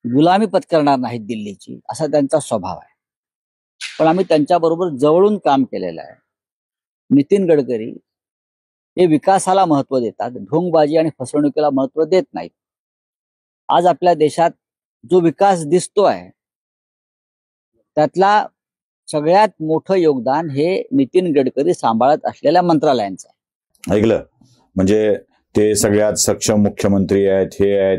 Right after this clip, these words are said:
Speaker 2: ते आहेत, हे कौतुकाचं भाषण झालं. आता त्यांनी आपल्या मालकाची, म्हणजे ज्याच्याकडे ते नौकर आहेत, ज्या सामना परिवारात संजय राऊत नौकर म्हणून काम करतात,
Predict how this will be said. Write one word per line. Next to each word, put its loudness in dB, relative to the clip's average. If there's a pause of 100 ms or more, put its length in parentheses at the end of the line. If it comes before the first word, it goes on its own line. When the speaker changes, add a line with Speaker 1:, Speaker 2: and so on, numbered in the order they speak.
(160)
Speaker 2:
ते 2
आहेत, 0
हे 0
कौतुकाचं 0
भाषण -4
झालं. -12 (1120)
आता 0 (120)
त्यांनी 0 (100)
आपल्या 0
मालकाची, 0
म्हणजे 0
ज्याच्याकडे 0
ते 2
नौकर 0
आहेत, 0 (420)
ज्या 0
सामना 0
परिवारात 0
संजय 0
राऊत 0
नौकर 0
म्हणून -2
काम -2
करतात, -2